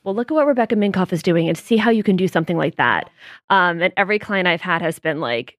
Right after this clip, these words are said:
just looking at your marketing plans and your digital marketing plans and how you've embraced tech early on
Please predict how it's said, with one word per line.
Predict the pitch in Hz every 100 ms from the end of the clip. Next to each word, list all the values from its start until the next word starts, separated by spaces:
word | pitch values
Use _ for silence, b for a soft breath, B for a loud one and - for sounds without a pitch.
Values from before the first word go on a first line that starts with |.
| _
just | - 185 -
looking | 190 - 175
at | -
your | 208
marketing | 254 247 208 196
plans | - 190 180 175
and | 170
your | 165
digital | 226 220 208
marketing | 190 180 175 170
plans | - 180 180
and | 180
how | 175
you've | 170 175 170
embraced | 170 165 -
tech | - 247 -
early | 190 180 180
on | 170 170 160